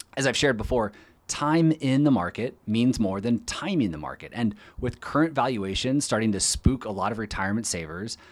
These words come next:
I think this stat is a particularly good one to, to hang on to right now when considering making, you know, meaningful changes to your investment portfolio.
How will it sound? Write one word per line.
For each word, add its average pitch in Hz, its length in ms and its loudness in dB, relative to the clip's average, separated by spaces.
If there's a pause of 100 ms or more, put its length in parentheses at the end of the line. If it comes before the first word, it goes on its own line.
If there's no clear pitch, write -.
(180)
I 117 200 -4
think 165 360 -4
this 143 220 0
stat 147 440 -2
is 110 120 -6
a 113 60 -4
particularly 117 720 -4
good 127 180 -4
one 101 200 -2
to, 95 320 -10
to 104 120 -6
hang 117 240 -4
on 135 220 0
to 90 180 -6
right 85 200 -10
now 82 340 -8 (300)
when 123 180 0
considering 113 500 0
making, 104 640 -2
you 110 80 -6
know, 92 140 -6
meaningful 120 560 2
changes 101 440 -4
to 110 120 -4
your 92 320 -4
investment 87 420 -8
portfolio. 92 640 -6